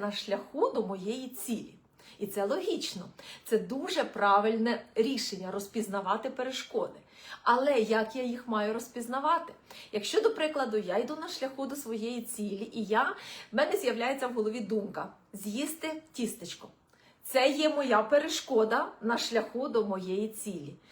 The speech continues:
Я можу собі сказати: «Так, я з'їм тістечко, ніхто не дізнається,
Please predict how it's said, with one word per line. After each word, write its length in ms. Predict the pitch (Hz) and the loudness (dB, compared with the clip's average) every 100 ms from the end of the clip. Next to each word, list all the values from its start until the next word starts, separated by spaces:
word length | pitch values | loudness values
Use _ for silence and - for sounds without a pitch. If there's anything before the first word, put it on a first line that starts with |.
| - - | -20 -10
Я 240 | 214 240 302 | 4 6 6
можу 260 | 415 453 | 4 0
собі 240 | 415 330 349 | -2 -4 -6
сказати: 720 | - 339 - 233 208 202 196 - - - - | -2 0 6 6 6 4 -2 -6 -18 -20 4
«Так, 280 | 302 240 - | 8 8 6
я 140 | 277 | 2
з'їм 280 | 277 269 240 | 4 2 0
тістечко, 580 | 220 339 - 359 - 302 | 0 -2 -2 -6 -6 -6
ніхто 360 | 262 240 262 220 | -6 -6 0 2
не 120 | 202 | 2
дізнається, 800 | 196 185 208 269 349 392 - | 0 -2 0 2 2 0 0